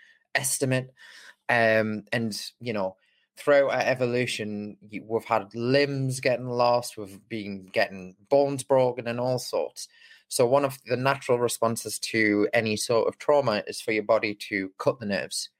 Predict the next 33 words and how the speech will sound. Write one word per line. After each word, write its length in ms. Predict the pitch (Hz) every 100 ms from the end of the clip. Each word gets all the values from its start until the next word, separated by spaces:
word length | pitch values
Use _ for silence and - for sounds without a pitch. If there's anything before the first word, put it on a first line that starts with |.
| _ -
It's 100 | 110
like, 160 | 92 _ -
"Dead, 280 | 98 90 - -
kill 220 | 123 113
the 80 | 110
nerves. 380 | 98 95 - - _ _
This 160 | 113 -
is 100 | -
too 160 | 117
much, 220 | 98 92 -
something's 320 | 104 104 -
happening." 380 | 101 95 92 - - - -
It's 200 | 127 131
the 200 | 139 117 -
only 500 | 135 147 147 143 135
natural 500 | 131 127 - 127 113
response 460 | 113 - 113 110
for 100 | 113
your 100 | 113
body 260 | 107 107 98
to 100 | -
do. 280 | 143 175 -
It 80 | 117
doesn't 220 | 156 160
know 100 | 175
what 160 | 170 185
else 240 | 233 226
to 120 | - 156
do, 260 | - 101 _ - - -
which 240 | 156 - -
makes 400 | 156 170 180 -
perfect 560 | - 143 139 147 135 -
sense, 640 | - 180 180 131 - -